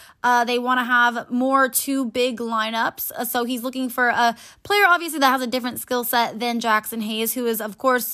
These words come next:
besides Anthony Davis, our, our only real big on this team. Uh, it, it's a lot of kinda question marks as to who the Lakers are going to get. Obviously, the reports, um, Christian Wood, although Christian Wood isn't really a center, he's a power forward, although he is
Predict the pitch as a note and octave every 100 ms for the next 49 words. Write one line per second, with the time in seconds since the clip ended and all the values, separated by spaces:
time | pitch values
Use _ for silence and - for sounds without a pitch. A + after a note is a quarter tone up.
0 | - G#3+ - E4 C#4 B3+ A#3 A3 A#3+ A3+
1 | - A3 A3 - A#3 A#3+ D4 B3 A3 B3
2 | A3 A#3 B3 G#3+ G#3 G3+ - - D#4+ D#4
3 | G#3+ A3 - - - - B3+ B3+ G3+ B3
4 | B3 C#4 E4+ E4+ G4 A4 - F4+ F4 E4+
5 | - C#4 A#3+ A#3 A#3+ A#3 B3+ D4+ D#4 D4
6 | C4 B3 C4 B3+ B3 - - _ C4 B3+
7 | A#3+ B3 A3+ A3+ D4+ A#3+ A#3+ B3+ C4 B3
8 | A#3 A3+ - B3+ B3+ - A#3 A3+ A3 -
9 | A#3+ A3+ A3+ G#3 G3+ D4 D#4 D4 D4 -
10 | - C4 C4+ C4+ E4+ D#4+ C4+ C#4 C4 A#3
11 | A3+ A3 G#3 - G#3 G3+ C4+ C#4 A3 A3
12 | G3 - B3 A3 G3+ G3 - A#3 A#3+ G#3+
13 | G#3+ A3+ G#3+ A3